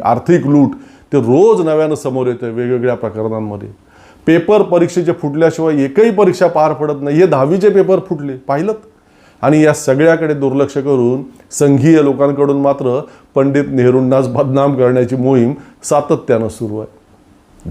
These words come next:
देश प्रचंड आर्थिक संकटामध्ये चालला असताना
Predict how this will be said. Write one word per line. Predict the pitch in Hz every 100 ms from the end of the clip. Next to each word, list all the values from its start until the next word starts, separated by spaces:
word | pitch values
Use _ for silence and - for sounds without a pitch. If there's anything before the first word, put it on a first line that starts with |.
| 92
देश | 131 170 156 - 160 _ _ _ _ -
प्रचंड | 131 131 175 180 165 170 170 -
आर्थिक | 127 131 131 165 175
संकटामध्ये | - - 127 117 151 156 151 143 143
चालला | 139 123 131 131
असताना | 107 - 139 127 117